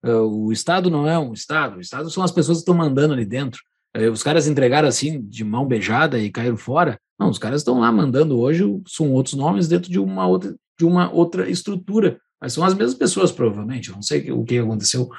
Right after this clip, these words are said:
com os poderosos que eram daquela época, mas ninguém morreu, não teve tiro, não teve nada, os caras devem tá mandando, eles não entregaram o poder assim,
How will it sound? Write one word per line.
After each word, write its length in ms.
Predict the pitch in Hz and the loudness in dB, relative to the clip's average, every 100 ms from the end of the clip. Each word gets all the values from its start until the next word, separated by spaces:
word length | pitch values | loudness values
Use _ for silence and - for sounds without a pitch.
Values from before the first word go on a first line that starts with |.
| - _ | -20 _
com 80 | 135 | -6
os 80 | |
poderosos 540 | - 143 131 127 135 - | -2 0 2 2 2 2
que 80 | 135 | 2
eram 180 | 139 | 2
daquela 360 | 143 135 160 180 | 0 0 2 2
época, 260 | 170 - 92 | 2 -2 -8
mas 260 | 92 95 | -8 -8
ninguém 240 | 113 107 117 | -8 -4 0
morreu, 460 | 180 156 165 180 - - | 2 4 4 2 -2 -12
não 100 | 127 | -6
teve 240 | 113 131 139 | 0 0 0
tiro, 380 | - 151 170 151 | 0 2 4 2
não 80 | 123 | -2
teve 180 | 123 | -4
nada, 280 | 139 135 175 | -2 0 0
os 60 | - | 0
caras 220 | 160 160 | -2 -2
devem 280 | 143 139 156 | -2 2 2
tá 120 | 147 | 4
mandando, 460 | 165 240 165 156 98 | 4 4 6 4 2
eles 140 | 95 | -4
não 100 | 120 | -2
entregaram 480 | 190 113 143 139 131 | -2 0 0 0 -2
o 60 | |
poder 400 | 113 120 101 127 | -2 -2 -4 -8
assim, 340 | 110 - 120 | -6 -8 -8